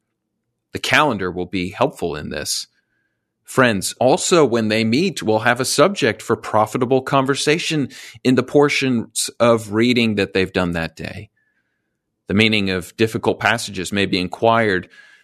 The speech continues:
from the more judicious and ripe Christians, and the fragrance of simpler scriptures read abroad. In other words, there would be great joy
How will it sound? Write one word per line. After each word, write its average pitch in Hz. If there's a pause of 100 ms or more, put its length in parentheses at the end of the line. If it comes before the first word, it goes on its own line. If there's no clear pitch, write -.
from 101
the 95
more 104
judicious 107
and 87
ripe 107
Christians, 82 (560)
and 101
the 117
fragrance 143
of 101 (160)
simpler 120
scriptures 85
read 95
abroad. 82 (960)
In 131
other 135
words, 117 (320)
there 123
would 123
be 123
great 123
joy 117